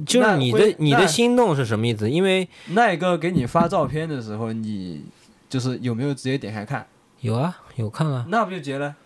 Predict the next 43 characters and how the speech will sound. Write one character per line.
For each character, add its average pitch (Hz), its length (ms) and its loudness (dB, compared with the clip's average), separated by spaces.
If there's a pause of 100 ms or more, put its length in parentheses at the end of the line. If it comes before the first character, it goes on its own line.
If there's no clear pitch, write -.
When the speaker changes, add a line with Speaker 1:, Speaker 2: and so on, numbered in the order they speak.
(100)
Speaker 2:
那 220 180 2
Speaker 1:
就 196 100 4
是 196 100 4
我 143 240 6
会 220 240 4
去 220 200 0
看， - 300 0
Speaker 2:
说 147 100 4
明 117 80 -2
Speaker 1:
但 202 160 4
是 170 160 2
你 113 160 2
不 180 120 -2
能 185 160 2
说 208 160 0
我 101 200 0
心 160 280 -2
动， 127 160 0
因 160 140 0
为， 190 240 -2 (640)
呃， 135 100 0
我 110 220 2
觉 120 140 2
得 165 240 2 (160)
那 165 260 4
位 127 160 4
朋 104 160 0
友 107 140 0
他 120 160 0
把 104 160 2
他 107 240 0
的 110 100 0
那 107 100 -2
些 101 280 -2
带 104 260 0
来， 87 220 -4
他 123 140 -2
也 107 60 0
不 95 140 -8
是 117 140 -6
为 123 160 0
了 101 100 -2
去， 101 340 -6